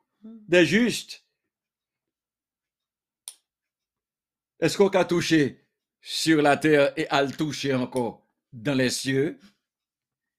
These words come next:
Speaker 2: Eh bien, c'est ça, on va comprendre, non? w ap resevwa lajan isit la, plen poch,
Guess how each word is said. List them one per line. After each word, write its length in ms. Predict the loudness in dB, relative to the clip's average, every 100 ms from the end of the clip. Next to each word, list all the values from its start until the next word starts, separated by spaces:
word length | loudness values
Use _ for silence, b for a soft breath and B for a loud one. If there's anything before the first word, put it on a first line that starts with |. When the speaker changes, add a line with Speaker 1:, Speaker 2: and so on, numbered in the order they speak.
| _ _ _
Speaker 2:
Eh 80 | -4
bien, 100 | -2
c'est 140 | -2
ça, 140 | -4 -6
on 80 | -6
va 140 | -6
comprendre, 360 | -6 -6 -8 -12
non? 180 | -16 -20 _ _ _ _ _ _ _ _ _ _ _ _ _ _ _ _ _ _
w 100 | -14
ap 80 | -12
resevwa 400 | -8 -6 -4 -4
lajan 540 | -4 -6 -8 -8 -10 -14 _ _ _ _ _ _ _ _ _ _ _ _ _ -6
isit 380 | -4 -6 -6 -6
la, 120 | -6
plen 260 | -4 -4 -4
poch, 340 | -6 -6 -10